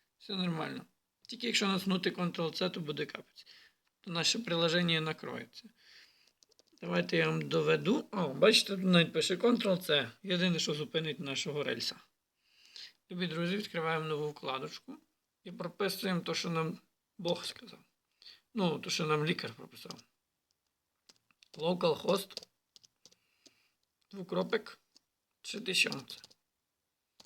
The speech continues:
Там. І чекаємо.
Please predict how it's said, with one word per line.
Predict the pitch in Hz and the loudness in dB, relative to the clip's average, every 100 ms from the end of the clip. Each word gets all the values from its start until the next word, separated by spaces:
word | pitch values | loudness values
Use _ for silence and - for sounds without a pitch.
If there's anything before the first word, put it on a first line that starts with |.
| _ _ _ _ _ | _ _ _ _ _
Там. | - - 180 180 180 180 196 196 - _ _ _ - - - - _ _ | -20 -10 -4 -2 0 0 -2 -6 -12 _ _ _ -20 -20 -20 -20 _ _
І | - | -6
чекаємо. | 196 - - 165 165 170 | -2 0 4 4 4 0